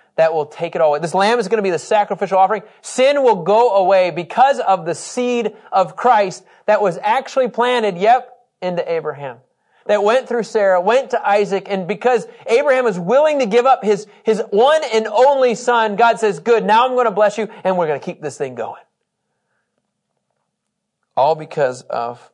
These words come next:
obedience. Now, I wanna just close out with this on this faith. I'm gonna go to the board, and there's a lot here, but I think it's fair to say that the seed continues now.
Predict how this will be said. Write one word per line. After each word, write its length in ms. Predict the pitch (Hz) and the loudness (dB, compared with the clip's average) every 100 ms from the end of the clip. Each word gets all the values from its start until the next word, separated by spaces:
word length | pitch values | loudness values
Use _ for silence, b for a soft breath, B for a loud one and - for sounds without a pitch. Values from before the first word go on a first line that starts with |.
| - | -14
obedience. 840 | 117 - 117 139 - _ - - _ b b b b b b b b b _ - | -14 -14 -20 -20 -20 _ -20 -20 _ b b b b b b b b b _ -6
Now, 160 | 151 | -2
I 40 | 165 | 0
wanna 200 | 170 151 | 0 -4
just 200 | 147 - | -8 -6
close 300 | 170 170 156 | -2 0 2
out 220 | 151 135 | 2 0
with 160 | 131 | -6
this 420 | 123 143 135 - - | -4 -4 -4 -8 -10
on 220 | 139 135 | -8 -8
this 200 | 131 - | -10 -14
faith. 440 | - 151 143 135 | -4 -4 -4 -8
I'm 80 | 139 | -10
gonna 140 | 143 | -6
go 100 | 139 | -6
to 60 | 135 | -6
the 80 | 123 | -6
board, 440 | 131 143 143 143 | -4 0 0 0
and 200 | 135 123 b b b b b b b b b | -4 -10 b b b b b b b b b
there's 160 | - 170 | -2 0
a 80 | 151 | 2
lot 300 | 160 160 - | 4 2 0
here, 240 | 165 156 | -6 -4
but 100 | 143 | -2
I 60 | 139 | -4
think 240 | 160 165 | -4 -8
it's 140 | 151 - | -10 -2
fair 160 | 160 | -2
to 80 | 151 | -2
say 340 | - 165 143 135 | -2 0 0 -2
that 160 | 131 | -4
the 60 | 139 | -10
seed 320 | - 165 147 | -12 -12 -12
continues 480 | 147 139 170 123 - | -14 -12 -12 -12 -18
now. 220 | 90 - | -20 -20